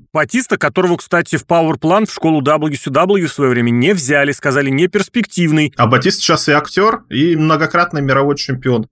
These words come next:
Speaker 2: Рэнди Ортон. С Рэнди Ортоном, конечно, посложнее, потому что он сын легендарного рестлера Боба Ортона.
Speaker 1: Гены, да.
Speaker 2: Но, тем не менее, то, что из него сделали, не у всех, а, рестлеров дети так хорошо себя показывают. Вот это вот именно троица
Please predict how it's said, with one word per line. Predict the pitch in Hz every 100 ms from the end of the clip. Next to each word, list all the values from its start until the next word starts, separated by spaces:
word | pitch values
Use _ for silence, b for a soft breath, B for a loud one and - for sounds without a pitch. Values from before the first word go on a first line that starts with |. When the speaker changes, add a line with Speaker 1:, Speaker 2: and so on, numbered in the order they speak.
| _
Speaker 2:
Рэнди | 156 202 170
Ортон. | 170 190 185 147
С | 127
Рэнди | 160 156
Ортоном, | 175 175 151 139
конечно, | 147 151 -
посложнее, | 131 147 170 170 208 233
потому | - 110 113
что | 110 - 117
он | 117
сын | - 123 110
легендарного | 113 117 120 117 113 113 113
рестлера | 113 - 117 107 - -
Боба | 120 175 208
Ортона. | 131 131 127 120 107
Speaker 1:
Гены, | 101
да. | 95 101 98
Speaker 2:
Но, | 120 147
тем | 143 151
не | 147
менее, | 160 208 208 156 127 113 110
то, | - 147
что | - 143
из | 135 131
него | 143 139
сделали, | 123 120 214 185 123
не | 127
у | 156
всех, | 156 - 139 - -
а, | 101 107
рестлеров | 123 180 143 120 104
дети | 113 131 117
так | 120 113
хорошо | 110 110 -
себя | 110 - 110
показывают. | 127 127 107 - -
Вот | -
это | 131 127
вот | 117 131
именно | 127 120
троица | 123 180 226 - -